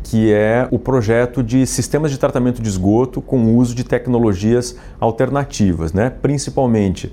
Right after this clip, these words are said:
o reator com vermes, com minhocas, né? O vermifiltro, e também as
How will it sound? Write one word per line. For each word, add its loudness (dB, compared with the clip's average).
o -6
reator 0
com -2
vermes, 2
com -4
minhocas, 0
né? 0
O 0
vermifiltro, 0
e 0
também 0
as -2